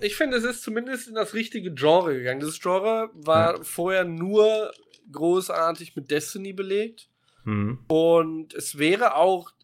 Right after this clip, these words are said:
Speaker 1: sag ich mal, das Genre gewesen, wo man noch hätte einsteigen können, weil ich finde auch, dass Destiny viele Sachen hätte besser machen können. Ähm,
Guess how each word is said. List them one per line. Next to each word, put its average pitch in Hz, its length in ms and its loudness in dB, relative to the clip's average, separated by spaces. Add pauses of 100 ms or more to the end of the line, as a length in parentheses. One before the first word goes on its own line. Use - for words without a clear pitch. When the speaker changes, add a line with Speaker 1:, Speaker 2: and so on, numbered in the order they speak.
(160)
Speaker 1:
sag 180 120 -2
ich 170 120 -4
mal, 170 80 0
das 156 180 -4
Genre 175 260 0
gewesen, 160 300 -6
wo 156 80 -6
man 160 100 -2
noch 151 140 -6
hätte 139 220 -2
einsteigen 196 440 -2
können, 208 220 -6
weil 143 80 -2
ich - 80 -8
finde 135 180 -8
auch, 131 60 -10
dass 117 160 -16
Destiny 139 760 -8 (800)
viele 151 200 0
Sachen 139 280 0
hätte 131 160 -8
besser 139 320 -6
machen 190 280 -10
können. 202 340 -8 (580)
Ähm, 151 600 6